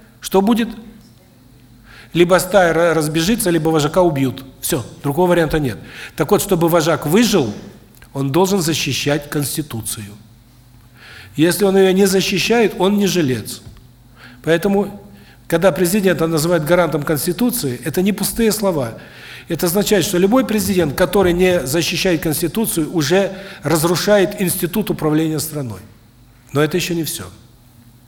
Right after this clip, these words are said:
Дело в том, что любым главным гарантом выполнения любого закона является, знаете что? Вот любой административный уголовный закон, знаете, какой самый главный гарант его? Нравственность.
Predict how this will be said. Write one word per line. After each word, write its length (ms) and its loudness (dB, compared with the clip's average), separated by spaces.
Дело 260 2
в 80 -8
том, 320 -4
что 220 0
любым 640 2
главным 500 2
гарантом 520 0
выполнения 600 0
любого 360 0
закона 640 -2
является, 520 0
знаете 340 -2
что? 280 -8
Вот 160 -8
любой 300 2
административный 760 0
уголовный 400 0
закон, 300 -2
знаете, 300 -2
какой 240 -2
самый 260 -2
главный 300 0
гарант 400 -2
его? 140 -12
Нравственность. 680 -2